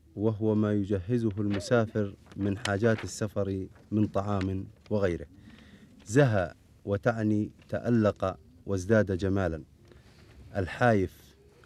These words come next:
وتعني الشخص الذي يختبئ حول بيوت الشعر ليلا لينتهز الفرصة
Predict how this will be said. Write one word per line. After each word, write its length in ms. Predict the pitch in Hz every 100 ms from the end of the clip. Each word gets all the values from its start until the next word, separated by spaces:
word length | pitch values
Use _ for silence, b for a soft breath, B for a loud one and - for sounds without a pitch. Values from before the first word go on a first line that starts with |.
| - -
وتعني 400 | 95 120 113 101
الشخص 580 | - 127 - - - - 95
الذي 400 | 98 104 104 101
يختبئ 720 | 92 - 117 110 104 107 107 - -
حول 460 | - 117 117 101 90
بيوت 400 | 98 104 113 104
الشعر 460 | - - 104 98
ليلا 560 | 95 98 101 95 95 98 - b b -
لينتهز 600 | 104 101 95 117 101 95
الفرصة 720 | 101 92 104 - 90 - 87